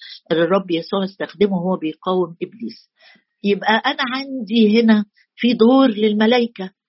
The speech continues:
لما بيسمعوا أمر من الرب، إن أنا سلمت للرب طريقي زي ما هو بيوصيني، آه، لأن أنا بثق في أمانة الرب، بحتمي بيه سور نار من حواليا.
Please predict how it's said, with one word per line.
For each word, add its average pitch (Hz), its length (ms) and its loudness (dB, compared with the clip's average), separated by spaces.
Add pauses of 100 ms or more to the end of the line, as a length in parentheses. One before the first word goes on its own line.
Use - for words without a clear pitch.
(260)
لما 190 180 0
بيسمعوا 233 640 -4
أمر 226 220 2
من 190 140 -4
الرب، 202 380 -4 (440)
إن 180 120 -8
أنا 190 340 -2 (320)
سلمت 220 560 -4
للرب 190 680 -6 (100)
طريقي 226 560 -2 (100)
زي 202 80 -2
ما 185 180 -8
هو 196 60 -4
بيوصيني، 208 840 -6 (420)
آه، 170 480 2
لأن 180 340 0
أنا 202 340 2
بثق 240 340 -4 (120)
في 202 60 -10
أمانة 202 480 -4
الرب، 196 380 -2
بحتمي 220 680 -4
بيه 226 380 -2 (140)
سور 233 180 2
نار 214 280 0
من 190 180 -8
حواليا. 220 600 0